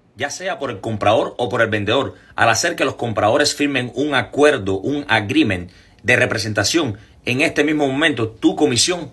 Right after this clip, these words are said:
queda asegurada. Este acuerdo de representación con el comprador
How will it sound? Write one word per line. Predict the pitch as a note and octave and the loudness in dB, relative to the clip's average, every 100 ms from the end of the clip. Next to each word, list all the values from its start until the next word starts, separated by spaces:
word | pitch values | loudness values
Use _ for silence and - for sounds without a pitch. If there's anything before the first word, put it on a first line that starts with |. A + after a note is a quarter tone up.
| - | -8
queda | - B2 | 0 2
asegurada. | A#2+ A2 F#2 E2+ D#2+ - - _ _ _ _ - | 2 0 0 0 -2 -12 -20 _ _ _ _ -12
Este | F3+ F#3+ | -8 -8
acuerdo | C3+ D3+ D3 B2+ | -2 -2 0 0
de | A#2+ | 0
representación | A2 - G2+ F#2+ - C3+ C3+ | -2 -4 -8 -6 -4 -4 -4
con | C3 B2+ B2 | -4 -4 -2
el | B2 B2+ B2+ | -2 -2 -2
comprador | A#2 G#2+ F#2+ F#2+ G#2 F2+ | -4 -2 0 2 2 0